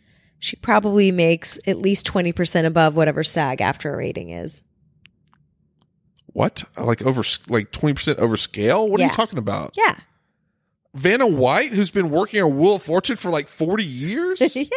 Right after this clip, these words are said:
Speaker 1: Yeah.
Speaker 2: Jeez, Chrissy. She's barely making, like, <laughs> she's barely surviving over at Wheel of Fortune. <laughs> But, well,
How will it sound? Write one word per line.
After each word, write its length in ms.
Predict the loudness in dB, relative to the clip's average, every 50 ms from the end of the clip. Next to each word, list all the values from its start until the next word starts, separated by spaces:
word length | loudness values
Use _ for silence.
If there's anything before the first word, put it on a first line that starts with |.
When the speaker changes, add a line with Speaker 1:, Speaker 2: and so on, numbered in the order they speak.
| -6 -2
Speaker 1:
Yeah. 160 | 0 0 0 0 -4 _ _ _ _ _ _ _ _ -10
Speaker 2:
Jeez, 460 | -8 -4 -4 -2 -2 -2 -2 -2 -2
Chrissy. 420 | 0 0 0 2 2 0 0 -2 -2 -4 -6 _ _ _ _ _ _ _ _ _ _ _
She's 260 | -8 -4 -4 -4 -4
barely 500 | -2 0 2 4 4 4 4 4 4 2
making, 420 | 2 0 -2 -2 -4 -6 -8 -6 -4
like, 200 | -4 -4 -4 -4 -8
<laughs> 560 | -10 -10 -8 -10 -8 -8 -8 -8 -12 -14 -8
she's 180 | -4 -4 -4
barely 420 | -4 0 0 2 2 2 2 0 0
surviving 680 | -2 -2 -4 -4 -4 -2 0 0 0 0 -2 -2 -4 -4
over 160 | -4 -4 -6
at 60 | -6
Wheel 220 | -6 -6 -4 -4 -6
of 40 | -6
Fortune. 680 | -6 -8 -6 -6 -8 -10 -8 -8 -6 -4 -4 -6 -6 -10 _
<laughs> 40 | _ _ _ -6 -6 -6 _ -8 -14 -14 -14 -10 _
But, 320 | 0 0 0 0 -2 -8 -2
well, 240 | -2 -2 -2 -2